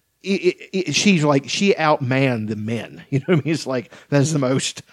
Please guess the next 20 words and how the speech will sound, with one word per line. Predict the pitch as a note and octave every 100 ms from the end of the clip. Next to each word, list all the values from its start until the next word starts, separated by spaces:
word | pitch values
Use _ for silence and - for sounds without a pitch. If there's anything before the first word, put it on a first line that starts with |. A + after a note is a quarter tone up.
| _
hardcore, | - E3 E3 - D#3+ D3+ C3 A#2+ - _ -
manly | B2 C#3 D3 D3+ C#3 C3
thing | C#3 B2+ A#2+
for | A#2+
her | A#2
to | A2
fucking | - B2 A2
die | A#2+ - - -
in | C#3
this | C#3 C3+ A2+ - - - -
horrible, | - E3+ G#3 C#3 F2 - - _ A#2 D#3
bitter, | D#3 C#3 E2+ - _ _
awful | C3+ D3+ D3 G#2+
way. | G2 A#2 - -
That | A#2+ A2
was | B2
just, | C#3 - _ _ _ _ _ - -
it, | - - B2+
just | C#3 -
agonizing. | B2+ D#3 B2 C#2 - -